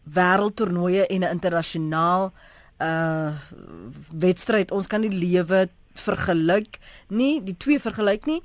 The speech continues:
Die spel verander soos ons benadering moet verander. Dis, eh, een van ons luisteraars, hier is nie 'n naam by nie.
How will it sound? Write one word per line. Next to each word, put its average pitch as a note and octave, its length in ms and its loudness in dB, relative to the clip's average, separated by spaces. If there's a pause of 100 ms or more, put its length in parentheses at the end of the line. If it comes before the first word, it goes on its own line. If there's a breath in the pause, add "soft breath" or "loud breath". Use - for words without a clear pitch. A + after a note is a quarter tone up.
(300 loud breath)
Die F3+ 120 -4
spel A3 280 2
verander A3 460 -2
soos F#3+ 240 -2
ons F#3 260 -2
benadering E3 640 0
moet E3+ 180 -2
verander. - 580 -2 (360 soft breath)
Dis, E3 540 -2
eh, D3+ 200 -6
een G3 100 0
van F#3 140 -2
ons E3+ 140 -2
luisteraars, F3 400 -2
hier F#3+ 80 -2
is D3 120 -10
nie D3+ 120 -2
'n C#3 60 -2
naam D#3+ 280 0
by A#3+ 140 4
nie. C4 200 0